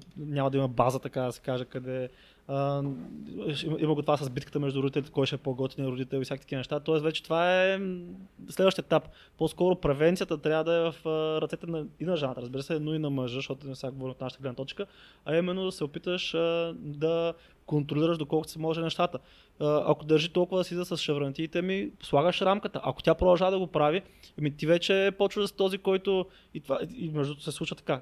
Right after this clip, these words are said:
Казваш: „Това ми е рамката, добре, тогава ще се разделиме“, и,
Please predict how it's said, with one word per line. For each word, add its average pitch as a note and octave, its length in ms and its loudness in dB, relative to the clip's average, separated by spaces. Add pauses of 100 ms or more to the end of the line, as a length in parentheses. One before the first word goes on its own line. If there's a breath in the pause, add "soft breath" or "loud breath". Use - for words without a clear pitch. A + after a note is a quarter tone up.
(140)
Казваш: E3 320 4
„Това D#3+ 200 2
ми D#3 80 2
е D3 60 4
рамката, D#3+ 440 -2
добре, E3+ 380 0
тогава D#3 300 2
ще - 80 -2
се D#3 60 0
разделиме“, D3 440 0 (300)
и, - 260 -2